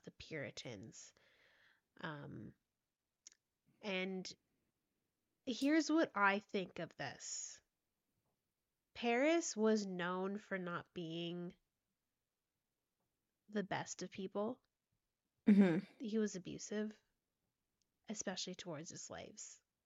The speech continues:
Speaker 2: Mm-hmm.
Speaker 1: I think Tituba saw this as a way out for her.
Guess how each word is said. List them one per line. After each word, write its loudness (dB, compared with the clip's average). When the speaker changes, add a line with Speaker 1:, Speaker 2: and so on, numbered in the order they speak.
Speaker 2:
Mm-hmm. 4
Speaker 1:
I 8
think -6
Tituba 0
saw 2
this 0
as 0
a -2
way -2
out -2
for 0
her. 0